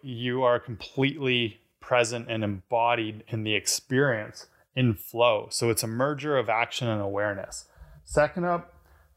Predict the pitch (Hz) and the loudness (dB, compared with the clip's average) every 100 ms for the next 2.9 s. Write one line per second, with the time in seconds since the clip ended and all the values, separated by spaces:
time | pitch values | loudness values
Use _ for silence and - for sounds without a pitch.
0 | _ 143 135 135 135 117 _ _ _ 127 | _ 0 4 4 2 -6 _ _ _ -2
1 | 127 127 120 120 127 - 170 - - 120 | 2 4 2 -4 -8 -10 -16 -8 2 4
2 | 113 - 131 104 - - 104 - | 4 -2 -4 -2 -2 0 -2 -4